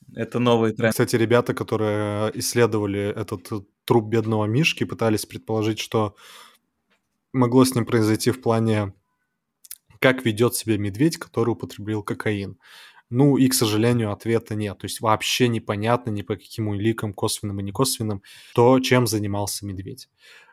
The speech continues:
Speaker 2: Но так как он был обнаружен рядом с этими контейнерами, ну, вероятно, он достаточно быстро, к большому сожалению,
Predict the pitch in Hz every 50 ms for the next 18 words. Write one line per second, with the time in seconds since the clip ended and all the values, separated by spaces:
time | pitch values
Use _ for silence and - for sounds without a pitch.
0 | _ - 117 139 147 139 131 - 139 131 135 139 131 - 131 131 127 117 123 120
1 | 120 117 117 120 120 123 131 117 110 117 110 113 107 120 117 110 113 107 - -
2 | 113 95 98 113 107 - 117 110 - 165 196 202 180 151 131 117 110 110 123 131
3 | 113 107 110 110 110 120 123 127 107 101 98 95 - - 110 - - - 101 98
4 | 117 113 - - 107 98 95 101 - - 113 107 - - 101 95 92 101 107 107
5 | 107 104 101 98 95